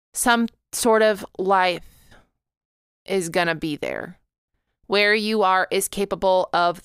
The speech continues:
thriving, even if you feel a little lost, hopeless, and like you've been covered in sand for ages. Um,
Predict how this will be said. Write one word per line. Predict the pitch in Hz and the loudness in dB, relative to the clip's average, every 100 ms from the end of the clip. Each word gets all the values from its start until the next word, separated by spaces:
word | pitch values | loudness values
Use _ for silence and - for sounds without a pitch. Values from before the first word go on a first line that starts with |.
| _ | _
thriving, | 170 175 170 175 190 190 - | -2 0 2 2 0 -2 -6
even | - 185 190 190 | -8 -4 -2 0
if | 185 - - | -2 -6 -12
you | 180 165 | -8 -8
feel | - 180 180 170 | -4 0 2 2
a | |
little | 165 170 165 160 | 0 0 0 0
lost, | 160 160 160 - | 0 0 -2 -10
hopeless, | 160 165 160 156 151 - - - _ _ _ _ | -4 -2 0 -2 -2 -4 -8 -12 _ _ _ _
and | - 165 | -6 -4
like | 160 151 147 - - _ | -2 -2 -4 -12 -20 _
you've | - 160 | -10 -6
been | 156 | -6
covered | 156 165 147 | -4 -2 -2
in | 147 | -4
sand | 147 139 135 135 | -4 -4 -4 -6
for | - - | -8 -8
ages. | 127 - 87 - - - _ _ _ _ _ _ _ _ _ _ _ _ | -8 -8 -8 -8 -10 -16 _ _ _ _ _ _ _ _ _ _ _ _
Um, | 160 156 151 143 147 151 165 | -4 -2 -2 -4 -8 -12 -14